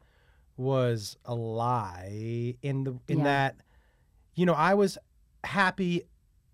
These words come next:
Speaker 1: during the day. I'm not a drinker.
Speaker 2: Right.
Speaker 1: But I was drunk every night.
Speaker 2: Right.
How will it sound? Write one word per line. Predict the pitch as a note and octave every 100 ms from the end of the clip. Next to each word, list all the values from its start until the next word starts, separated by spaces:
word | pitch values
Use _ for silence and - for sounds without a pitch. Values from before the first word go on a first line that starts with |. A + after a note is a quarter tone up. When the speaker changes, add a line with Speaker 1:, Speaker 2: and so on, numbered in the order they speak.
| C3
Speaker 1:
during | D#3+ D3
the | B2+
day. | B2+ C3+ B2 A#2 A2+ A2+ - - _ _ _ _ - A#2 - -
I'm | E3
not | A#3 C#3+
a |
drinker. | B2 C#3 C#3 F#2 - _ _ _ _
Speaker 2:
Right. | D#3+ C#3 - - -
Speaker 1:
But | C#3+
I | C#3 E3
was | C#3+
drunk | A2 C3+ B2 A2+
every | F#2
night. | F2+ E2+ - -
Speaker 2:
Right. | D#3+ C3+ -